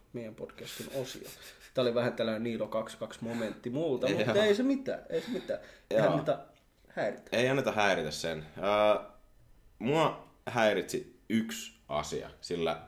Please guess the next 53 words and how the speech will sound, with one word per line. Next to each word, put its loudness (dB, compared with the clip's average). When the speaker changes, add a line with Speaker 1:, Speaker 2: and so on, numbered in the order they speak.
Speaker 2:
mä 0
en 0
kattonut 2
hirveästi 0
koko -2
sinä -2
viikkoon, -4
koska -10
mä -6
oikeasti -8
vaan, -4
no, 0
e-, -4
e-, -6
ensinnäkin -2
mulla 0
ei 0
ollut -2
edes -4
Speaker 1:
Mm. -4
Speaker 2:
kunnon -4
nettiä -6
koko -8
ajan, -4
että -10
mä -8
en -10
pystynyt -10
edes -10
oikein -10
kattoo 0
mitään, 2
mut -6
toisekseen 2
mä 0
vaan, 2
niinku, -4
otin 2
niin 4
rentoa, 4
mä 2
en 6
jaksanut 0
edes -6
kiinnittää -6
huomioon -6
niin -8
paljon -6
somea -6
siellä -10
Kreikassa. -8
Mut -12
Speaker 1:
Mm. -4